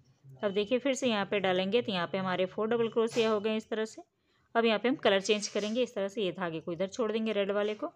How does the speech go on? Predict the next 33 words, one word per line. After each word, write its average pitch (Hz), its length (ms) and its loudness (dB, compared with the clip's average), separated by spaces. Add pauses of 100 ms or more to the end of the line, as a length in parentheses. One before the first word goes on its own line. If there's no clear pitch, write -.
(360)
और 220 60 -2
फिर 220 200 2
से 208 140 -6
हम 330 180 -2
वाइट 185 300 4
पकड़ 202 220 -2
लेंगे। 208 280 -2 (760)
अब 220 100 0
देखिए 226 360 -2
नेक्स्ट 170 280 -6
में 208 120 -4
डालेंगे 214 380 0 (640)
रेड 170 200 -2
वाले 196 220 2
पे 269 140 -6 (540)
तो 190 120 0
वन 170 180 0
डबल 190 200 -2
क्रोशिया, 233 400 -2 (1400)
नेक्स्ट 180 280 -6
पे 240 120 2
डालेंगे 202 420 2 (1300)
टू 226 160 4
डबल 214 260 4
क्रोशिया, 208 420 -2 (1500)
फिर 233 80 -4
से 233 140 -2
नेक्स्ट 202 280 -4
में 220 120 -2
डालेंगे 190 420 0 (1600)
थ्री 220 180 2
डबल 208 240 2
क्रोशिया, 202 460 -4